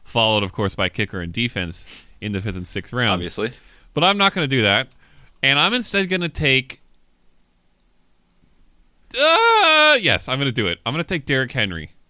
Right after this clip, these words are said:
Speaker 2: <laughs> I'm just happy I did not
Speaker 1: I
Speaker 2: have to pick him at any point. <laughs>
Speaker 1: I am not a big Derrick Henry fan,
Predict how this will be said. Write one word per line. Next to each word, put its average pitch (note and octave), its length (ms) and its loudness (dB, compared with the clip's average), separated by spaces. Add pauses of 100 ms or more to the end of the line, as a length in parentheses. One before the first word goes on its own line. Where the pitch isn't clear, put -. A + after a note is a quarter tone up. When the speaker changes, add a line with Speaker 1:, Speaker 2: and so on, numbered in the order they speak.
(220)
Speaker 2:
<laughs> - 440 -14
I'm A2+ 120 -8
just C3 140 0
happy A#2 260 4
I F#2 100 4
did F#2 100 2
not F2 120 4
Speaker 1:
I G3+ 280 6 (140)
Speaker 2:
have G#3 180 4
to - 80 -16
pick F2+ 180 -4
him F2 100 -4
at E2 60 -2
any E2+ 140 -4
point. F#2+ 340 -4
<laughs> - 1000 -4
Speaker 1:
I D#3+ 160 0
am A#3+ 220 0
not F#3+ 440 0 (120)
a C#3+ 160 2
big D3 500 0
Derrick F3+ 320 0
Henry F#3+ 320 -2
fan, F#3+ 440 -4